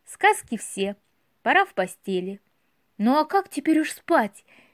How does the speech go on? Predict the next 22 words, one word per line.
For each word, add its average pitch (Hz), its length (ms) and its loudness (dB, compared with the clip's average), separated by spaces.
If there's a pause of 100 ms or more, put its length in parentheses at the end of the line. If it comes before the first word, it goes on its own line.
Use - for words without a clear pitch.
(140)
И 349 120 0
опять 320 540 2
мы 262 160 0
загалдели, 269 760 4
начинаем 269 680 2
приставать. 233 840 0 (500)
Скажет 277 460 0
бабушка 233 480 0
несмело: 226 640 0 (440)
«Что - 360 0
ж - 40 -4
сидеть-то 330 600 2
до 220 140 0
зари? 285 440 2 (560)
Ну 330 220 -2
а 370 120 6
нам 320 360 2
какое 392 480 4
дело? 240 440 0 (440)
Говори, 349 680 4
да 262 140 4
говори!» 233 640 2